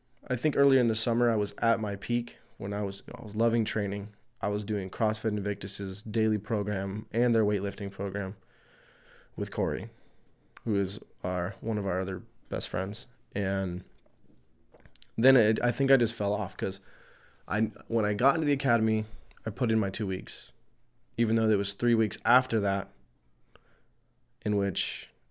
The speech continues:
the academy started. So I had three weeks until the academy started after I stopped working. And in those three weeks, I did nothing. Screwed myself.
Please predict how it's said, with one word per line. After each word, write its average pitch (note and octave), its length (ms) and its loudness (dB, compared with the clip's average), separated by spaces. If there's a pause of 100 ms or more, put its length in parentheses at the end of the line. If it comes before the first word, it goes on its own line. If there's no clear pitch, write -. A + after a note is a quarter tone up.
(180)
the G#2+ 80 -2
academy G2+ 300 -2
started. C#3+ 380 6 (1080)
So B2 120 0
I - 20 2
had F2+ 100 -4
three E3 180 6
weeks D#3+ 240 8
until C#3 180 2
the B2 60 6
academy A#2 300 2
started A2+ 320 4
after G#2 300 0
I F#2+ 120 -2 (340)
stopped G#2+ 300 2
working. A2+ 360 2 (280)
And A#2+ 100 2
in B2 60 2
those A#2+ 140 0
three B2 140 2
weeks, A#2 320 2
I A#2 80 2
did G#2 140 0
nothing. - 380 -6 (920)
Screwed - 340 0
myself. - 400 -8